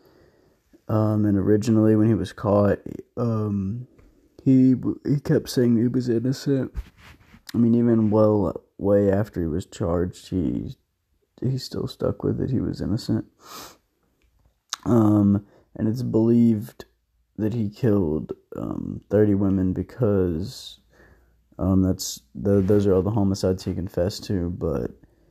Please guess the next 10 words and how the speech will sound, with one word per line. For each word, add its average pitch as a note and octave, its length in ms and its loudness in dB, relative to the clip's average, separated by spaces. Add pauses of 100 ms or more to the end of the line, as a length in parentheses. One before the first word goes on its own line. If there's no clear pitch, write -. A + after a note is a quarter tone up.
(340)
um, E2+ 580 -4
it's - 380 -2 (240)
widely G2+ 580 2
believed F2+ 520 -4
that E2+ 100 -4
he G2 200 -4
killed - 560 -6 (440)
a F#2 80 -4
lot F2+ 260 -2
more. F2 440 -2